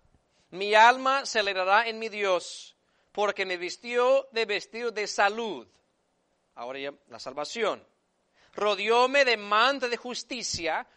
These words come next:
como a novio me atavió y como a novia compuesta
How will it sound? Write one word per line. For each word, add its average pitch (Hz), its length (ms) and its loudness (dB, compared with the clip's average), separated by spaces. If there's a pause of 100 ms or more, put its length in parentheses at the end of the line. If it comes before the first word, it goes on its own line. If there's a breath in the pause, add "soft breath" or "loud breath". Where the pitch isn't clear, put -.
como 214 280 2
a 196 60 2
novio 262 480 0
me 214 120 -2
atavió 214 640 0 (180 soft breath)
y 196 120 -12
como 208 260 -4
a 190 60 0
novia 196 560 0
compuesta 175 880 -6